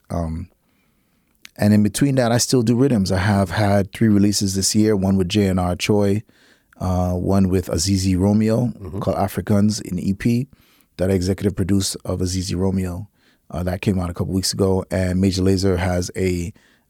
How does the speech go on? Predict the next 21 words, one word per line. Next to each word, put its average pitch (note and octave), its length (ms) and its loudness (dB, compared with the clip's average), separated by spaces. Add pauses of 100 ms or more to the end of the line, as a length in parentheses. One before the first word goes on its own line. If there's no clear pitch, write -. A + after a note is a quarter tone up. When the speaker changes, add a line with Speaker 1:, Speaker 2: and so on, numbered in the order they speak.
(120)
Speaker 1:
uh, F2 280 -4
Amapiano G2 680 0
album F2+ 360 0
dropping F2+ 400 -2
with F2+ 160 -2
Major F#2 240 0
League G2 420 2 (420)
on F2+ 520 -2
the E2+ 140 -4
twenty-fourth F#2 520 -2
of - 80 -6
March. A#2 340 0
I G#2 60 2
don't G2 100 4
know F#2+ 60 2
when F#2+ 140 2
this F#2+ 100 2
is - 80 -4
gonna F#2 160 -2
drop, G2 260 0
but F2 160 -6